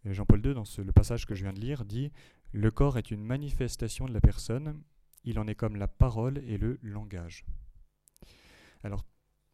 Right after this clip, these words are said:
c'est, c'est assez simple en fait à comprendre. Euh, la joie de notre âme, quelque chose de très spirituel, s'éprouve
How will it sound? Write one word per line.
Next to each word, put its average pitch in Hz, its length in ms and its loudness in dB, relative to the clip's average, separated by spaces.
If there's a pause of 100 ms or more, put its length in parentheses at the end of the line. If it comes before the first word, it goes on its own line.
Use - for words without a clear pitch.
(100)
c'est, - 280 -20 (440)
c'est - 180 -20
assez 110 300 -8
simple 120 320 -10
en 98 40 -10
fait 110 180 -8
à 104 60 -4
comprendre. 92 540 -6 (840)
Euh, 107 240 -10 (440)
la 110 180 2
joie 117 280 6
de 113 80 -4
notre 104 300 -2
âme, 131 280 -4 (580)
quelque 104 240 -16
chose 110 220 -14
de 101 80 -16
très - 240 0
spirituel, 117 680 -6 (560)
s'éprouve 131 680 0